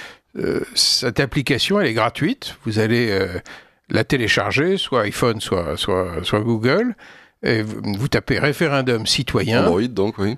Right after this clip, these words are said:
Speaker 1: Android.
Speaker 2: Ah oui.
Speaker 1: Et, et vous téléchargez, et
Speaker 2: Oui.
Speaker 1: vous avez cinq premières questions qui sont extrêmement pratiques et qui sont présentées par des gens qui sont des, des, des, des costauds du sujet.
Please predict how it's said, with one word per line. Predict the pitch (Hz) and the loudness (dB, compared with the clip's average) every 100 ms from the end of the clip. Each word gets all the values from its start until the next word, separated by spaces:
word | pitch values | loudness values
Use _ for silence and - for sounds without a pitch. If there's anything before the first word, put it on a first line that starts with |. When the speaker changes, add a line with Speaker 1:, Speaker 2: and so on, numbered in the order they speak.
| - | -2
Speaker 1:
Android. | 101 101 98 180 247 - | -2 0 0 0 -2 -4
Speaker 2:
Ah | 92 | 0
oui. | 87 113 147 - | 0 0 -4 0
Speaker 1:
Et, | 131 127 - _ | 0 -2 -14 _
et | 151 | 0
vous | 170 | 2
téléchargez, | 190 185 143 110 101 117 180 - _ | 2 0 2 0 0 0 0 -2 _
et | 160 156 | 0 2
Speaker 2:
Oui. | |
Speaker 1:
vous | 151 151 | 2 0
avez | 151 165 | 2 2
cinq | 160 - 240 262 | 2 2 0 -2
premières | - 165 165 160 | -2 0 0 -2
questions | - 123 - 98 247 - _ _ _ - - _ - | -2 -2 0 0 -2 -4 _ _ _ -20 -20 _ -2
qui | 110 | 0
sont | - 117 104 - - | 2 0 -2 -4 -2
extrêmement | 185 - 185 170 151 | -2 0 0 0 0
pratiques | - 127 269 254 | 0 -2 -2 -2
et | 170 | -4
qui | 143 | 0
sont | - 151 135 127 - _ | 0 2 0 -2 -6 _
présentées | - 190 175 165 - 240 | -2 0 2 0 0 -2
par | - 214 190 | 0 0 2
des | 151 | 2
gens | 139 202 254 - - - - - - | 2 2 0 -2 -14 -20 -20 -20 -2
qui | 135 | 0
sont | - 208 214 | 2 2 2
des, | 156 143 123 | 2 2 2
des, | 131 117 107 | 2 2 0
des, | 104 104 101 101 | 0 0 0 -2
des | 98 107 113 | -4 -2 0
costauds | - 156 - 226 233 | 2 0 2 0 0
du | 165 | 0
sujet. | 143 143 117 101 78 | 2 2 2 0 -2